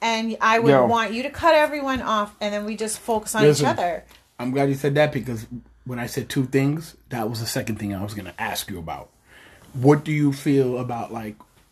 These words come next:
Speaker 2: with, you know, like, dating apps? Um, the best way for me to put it, like, m-, I, I was always the type, if I meet you on a dating app,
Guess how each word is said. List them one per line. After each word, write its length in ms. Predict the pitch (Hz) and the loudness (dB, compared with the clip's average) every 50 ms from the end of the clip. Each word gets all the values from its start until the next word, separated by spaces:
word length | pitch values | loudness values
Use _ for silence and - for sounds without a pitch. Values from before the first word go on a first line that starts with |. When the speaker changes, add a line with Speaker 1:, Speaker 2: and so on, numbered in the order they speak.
| _ _ - | _ _ -6
Speaker 2:
with, 240 | 123 113 110 - - _ - | -6 -6 -6 -10 -20 _ -8
you 80 | 127 | -6
know, 160 | 117 113 110 | -6 -4 -4
like, 240 | 107 107 107 104 104 | -6 -8 -8 -10 -4
dating 300 | 107 127 127 131 139 143 | 0 2 2 4 4 2
apps? 460 | 143 143 151 151 - - - - - _ _ _ _ _ _ _ _ _ _ _ _ _ _ _ _ _ _ _ _ _ _ _ _ _ _ _ _ _ _ _ _ _ _ _ _ - | 2 2 2 0 -2 -4 -16 -18 -20 _ _ _ _ _ _ _ _ _ _ _ _ _ _ _ _ _ _ _ _ _ _ _ _ _ _ _ _ _ _ _ _ _ _ _ _ -2
Um, 360 | 139 123 120 110 101 98 101 | 0 0 0 0 -2 -4 -4
the 80 | 107 120 | -4 4
best 180 | 120 147 131 - | 4 4 4 4
way 80 | 131 | 0
for 120 | 123 - 131 | 0 0 -2
me 80 | 120 | -4
to 40 | 117 | -4
put 180 | 110 - 135 117 | -4 -4 -6 -4
it, 80 | 101 | -4
like, 200 | 110 113 110 107 - - - | -6 -8 -10 -12 -14 -8 -4
m-, 200 | 131 131 - - _ - | -4 -4 -4 -6 _ 2
I, 240 | 127 143 151 143 - - | 6 6 6 6 4 4
I 120 | 143 147 | 6 6
was 180 | 156 170 165 165 | 6 6 4 2
always 360 | - 151 151 151 147 131 117 127 | 2 2 2 4 2 0 0 -4
the 80 | 131 | -6
type, 440 | - - - - 139 127 110 - - _ _ _ - | -6 -6 -6 -4 -4 -4 -6 -8 -14 _ _ _ -12
if 120 | - 113 - - | -12 -10 0 6
I 200 | 131 165 180 175 | 8 8 8 8
meet 200 | 170 175 175 165 | 4 0 -2 -2
you 180 | 156 156 151 143 | 0 0 2 2
on 120 | 135 135 | 2 0
a 40 | 127 | 0
dating 340 | 127 139 135 123 113 107 98 | 2 0 0 0 -2 -8 -10
app, 260 | 85 - - _ | -14 -18 -20 _